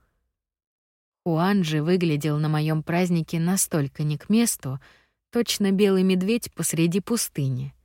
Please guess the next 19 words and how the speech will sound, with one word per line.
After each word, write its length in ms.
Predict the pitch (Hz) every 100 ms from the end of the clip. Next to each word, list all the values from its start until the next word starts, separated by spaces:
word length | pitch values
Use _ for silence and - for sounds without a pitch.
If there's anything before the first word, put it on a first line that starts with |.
| _ _ _ _ _ _ _ _ _ _ -
Он 220 | 190 175
одиноко 520 | 170 170 180 180 -
стоял, 480 | 170 - 165 196 190
держа 480 | 160 170 160 170 165
обеими 440 | 156 180 175 165
руками 440 | 156 160 175 165 151
бокал 420 | 147 143 170 165
с 60 |
шампанским. 880 | - - 202 - 147 127 - - 113 - _ _ _ _ _ _ _ _ _ _ _ _ _ _
Я 280 | 196 165 147
поспешно 680 | - 165 - 175 - 170
отвела 360 | 156 160 156 151
взгляд, 440 | 151 156 185 190
пока 300 | - 156 170
он 180 | 160 170
не 80 | 175
успел 380 | 175 - - 180
меня 300 | 170 170 170
заметить. 680 | 190 196 127 - - -